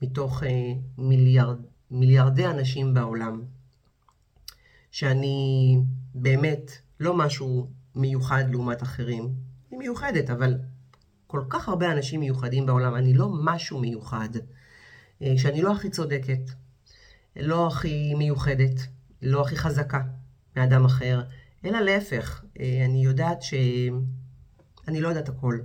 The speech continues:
ולא יודעת הרבה. מפה, דווקא מהמקום הזה, אפשר להתחיל לפתח, אה, חוסן. כי קונספציות קורסות רק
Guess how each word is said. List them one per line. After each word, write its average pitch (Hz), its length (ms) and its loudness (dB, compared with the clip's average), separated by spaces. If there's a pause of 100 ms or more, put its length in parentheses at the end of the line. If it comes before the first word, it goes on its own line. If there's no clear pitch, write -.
(240)
ולא 127 180 0
יודעת 135 180 -2
הרבה. 123 240 -2 (880)
מפה, 143 500 -2 (260)
דווקא 190 260 -6
מהמקום 170 500 0
הזה, 135 400 0 (920)
אפשר 139 220 -2
להתחיל 131 260 -2
לפתח, 123 500 -4
אה, 117 260 -6
חוסן. 127 480 -2 (600)
כי 156 300 -4 (120)
קונספציות 196 880 -4 (120)
קורסות - 920 -4 (920)
רק 170 480 -2